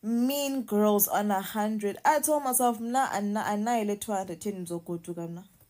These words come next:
The fuck off apha ndahamba. Ndagoduka, guys. I, like, and now, apparently they were looking for me, saying I owe them.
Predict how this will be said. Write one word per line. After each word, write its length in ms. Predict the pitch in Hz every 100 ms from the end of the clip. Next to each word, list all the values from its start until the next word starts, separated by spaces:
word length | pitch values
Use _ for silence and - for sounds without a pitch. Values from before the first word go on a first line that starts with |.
| _
The 120 | 190
fuck 280 | 202 233 233
off 100 | 226
apha 240 | 196 196 190
ndahamba. 380 | 185 202 170 180 - _ _ _ _ _ 202
Ndagoduka, 720 | 214 214 240 247 196 190 185
guys. 300 | 185 196 190
I, 220 | 196 196
like, 260 | 202 202 196 - - - -
and 120 | 285
now, 500 | 330 349 330 302 320 _ _ _ _ _ _ _ -
apparently 400 | - 240 240 233
they 80 | 196
were 140 | 185
looking 320 | 180 202 233 226
for 160 | 214
me, 200 | 208 208
saying 320 | 214 233 220
I 160 | 180 160
owe 240 | - 214 208
them. 520 | 190 202 202 202 208